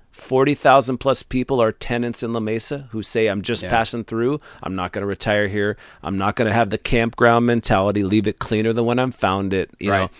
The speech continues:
Speaker 1: and then just move on. So
Speaker 2: Right.
Speaker 1: that's a, that's a huge part of the lack of
Speaker 2: So how,
Speaker 1: information.
Speaker 2: you know what, again, and I don't wanna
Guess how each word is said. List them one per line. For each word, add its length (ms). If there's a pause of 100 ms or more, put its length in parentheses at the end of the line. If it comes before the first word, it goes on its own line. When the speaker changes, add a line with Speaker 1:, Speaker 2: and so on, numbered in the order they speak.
(140)
Speaker 1:
and 160
then 80
just 200
move 200
on. 160 (120)
So 260
Speaker 2:
Right. 80 (220)
Speaker 1:
that's 220
a, 180
that's 240
a 40
huge 400
part 260
of 200
the 240 (100)
lack 380
of 100 (120)
Speaker 2:
So 120
how, 80
Speaker 1:
information. 300
Speaker 2:
you 80
know 100
what, 120
again, 360 (880)
and 180
I 60
don't 140
wanna 220